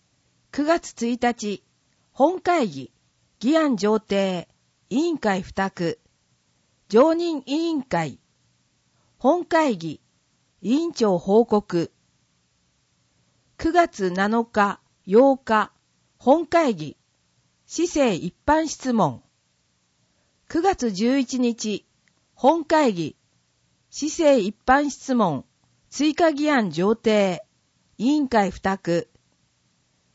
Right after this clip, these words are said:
九月十二日、常任委員会、本会議、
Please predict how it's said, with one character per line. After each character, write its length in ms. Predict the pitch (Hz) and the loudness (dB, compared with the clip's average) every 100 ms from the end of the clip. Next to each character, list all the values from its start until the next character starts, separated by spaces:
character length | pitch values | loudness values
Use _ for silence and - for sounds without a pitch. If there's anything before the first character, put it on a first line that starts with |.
| _ | _
九 140 | - 302 | -6 0
月 340 | 427 - 233 | 0 -2 -6
十 240 | 208 254 262 | -2 0 2
二 140 | 247 | 0
日、 500 | 240 226 - 208 - _ _ _ _ _ 190 | 0 -2 -6 -6 -8 _ _ _ _ _ 4
常 260 | 247 330 | 6 6
任 300 | 339 330 302 | 0 -4 -6
委 280 | 233 302 320 | -4 -4 -2
員 120 | 294 | -4
会、 400 | - 180 156 117 _ _ _ _ _ _ | -2 -2 -2 -8 _ _ _ _ _ _
本 300 | - 262 339 | 0 0 0
会 320 | - 311 254 | -2 0 0
議、 240 | 160 147 | -2 -8